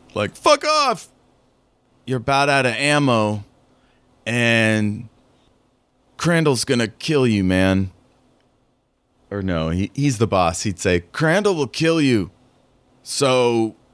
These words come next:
stop shooting." The guy stops shooting, and now it's your go.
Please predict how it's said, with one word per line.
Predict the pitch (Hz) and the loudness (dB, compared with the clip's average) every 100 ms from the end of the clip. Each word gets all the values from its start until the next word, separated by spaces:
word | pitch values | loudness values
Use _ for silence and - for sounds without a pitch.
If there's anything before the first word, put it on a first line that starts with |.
| _ _ | _ _
stop | - 170 202 | -6 -2 0
shooting." | 160 175 202 170 123 87 82 _ _ _ _ _ _ _ _ _ _ _ _ _ _ _ _ 107 | 0 0 2 2 0 -2 -8 _ _ _ _ _ _ _ _ _ _ _ _ _ _ _ _ -10
The | 117 | -6
guy | 104 107 104 101 98 95 95 - | -2 2 2 2 2 0 -2 -6
stops | - 98 92 - | -6 -2 -2 -4
shooting, | - 101 87 80 80 85 101 - | -2 -2 0 -2 -2 -4 -6 -4
and | 95 | -2
now | 90 85 | 0 0
it's | 85 | -2
your | 95 90 | -2 0
go. | 82 78 82 | 0 0 -2